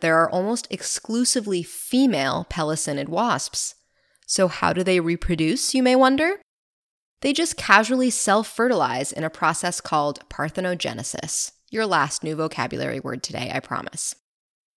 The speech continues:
So this weekend, you can head outside in search of these amazing gentle wasps whose numbers peak in late summer and early fall.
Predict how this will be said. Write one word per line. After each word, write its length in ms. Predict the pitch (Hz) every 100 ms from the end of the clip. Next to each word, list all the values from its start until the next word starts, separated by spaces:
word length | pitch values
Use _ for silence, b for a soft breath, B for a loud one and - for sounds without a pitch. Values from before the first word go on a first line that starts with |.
| _ _ _ _ _ _ _ _ _ _ _ _ _ _ _
So 160 | - 202
this 240 | 262 339
weekend, 540 | 220 175 156 151 147 - _ -
you 140 | 202
can 160 | 277 262
head 220 | 196 190
outside 540 | 185 - 160 139 135
in 120 | -
search 300 | 151 160 156
of 80 | 156
these 160 | 160 156
amazing 560 | 147 156 175 185 196
gentle 400 | 180 143 147 165
wasps 500 | 143 131 131 - - - _
whose 240 | 208 190
numbers 340 | 208 202 226 -
peak 320 | - 151 -
in 180 | 151 147
late 200 | 147 -
summer 360 | - 127 127 -
and 160 | 147
early 220 | 120 123
fall. 460 | 143 143 135 95 160